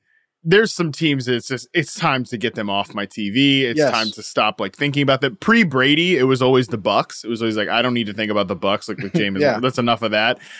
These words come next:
Speaker 1: But this year, actually, realistically,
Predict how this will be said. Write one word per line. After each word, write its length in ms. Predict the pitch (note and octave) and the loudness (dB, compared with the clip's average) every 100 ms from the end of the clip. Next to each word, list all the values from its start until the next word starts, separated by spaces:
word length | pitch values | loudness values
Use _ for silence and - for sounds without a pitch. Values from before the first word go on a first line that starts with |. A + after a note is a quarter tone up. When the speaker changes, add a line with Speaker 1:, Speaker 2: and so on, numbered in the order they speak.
| - _ | -20 _
Speaker 1:
But 280 | C#3+ B2+ A#2 _ _ | 2 4 0 _ _
this 240 | C3 A3 - | 0 0 4
year, 160 | A#3 | 4
actually, 420 | E3 G3 - F3+ C#3+ | 4 2 0 -2 -2
realistically, 880 | C#3+ F3 D#3+ F3+ - - C3+ A#2+ | 2 2 4 2 0 -4 -4 -4